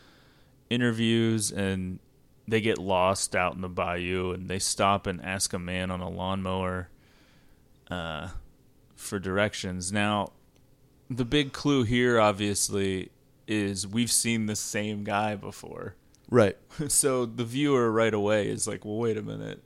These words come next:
Speaker 1: Why
Speaker 2: Yeah.
Speaker 1: did they use the same guy? That seems strange."
Speaker 2: Although it's like, if you're watching it week to week, I would think it would be very hard to remember this dude. At the,
Speaker 1: Oh,
Speaker 2: 'cause
Speaker 1: I
Speaker 2: he,
Speaker 1: remembered.
Speaker 2: he was in, what, episode two?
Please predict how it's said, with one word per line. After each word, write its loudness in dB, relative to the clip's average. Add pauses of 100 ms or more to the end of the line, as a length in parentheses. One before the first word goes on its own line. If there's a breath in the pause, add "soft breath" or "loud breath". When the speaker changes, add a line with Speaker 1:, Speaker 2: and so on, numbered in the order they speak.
(120)
Speaker 1:
Why 4
Speaker 2:
Yeah. 10
Speaker 1:
did 2
they -2
use -4
the -10
same -8
guy? -6
That -8
seems -6
strange." -6
Speaker 2:
Although 8
it's 2
like, 4
if -2
you're 8
watching 6
it 0
week 2
to -2
week, 6
I 6
would 4
think 0
it 0
would 2
be 0
very 2
hard 2
to -4
remember 0 (180)
this -2
dude. 0
At -2
the, 4
Speaker 1:
Oh, 6
Speaker 2:
'cause 10
Speaker 1:
I 10
Speaker 2:
he, 8
Speaker 1:
remembered. 0
Speaker 2:
he 2
was 4
in, 2
what, 4
episode 0
two? 0